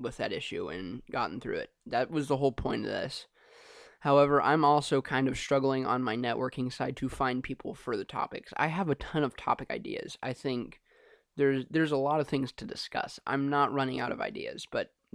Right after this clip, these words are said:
I'm running out of people to talk to. So I'm going to keep, you know,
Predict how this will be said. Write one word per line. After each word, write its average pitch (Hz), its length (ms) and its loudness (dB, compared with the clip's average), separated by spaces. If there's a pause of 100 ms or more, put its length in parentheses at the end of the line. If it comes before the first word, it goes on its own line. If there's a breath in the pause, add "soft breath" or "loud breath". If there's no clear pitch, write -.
(120)
I'm 143 180 2
running 151 220 6
out 127 100 4
of - 160 -8
people - 380 -2
to - 60 -12
talk - 300 -6
to. - 220 -8 (640 soft breath)
So 143 380 4
I'm 180 240 2
going 202 280 6
to 147 80 4
keep, - 360 -6
you 131 80 0
know, 110 280 -2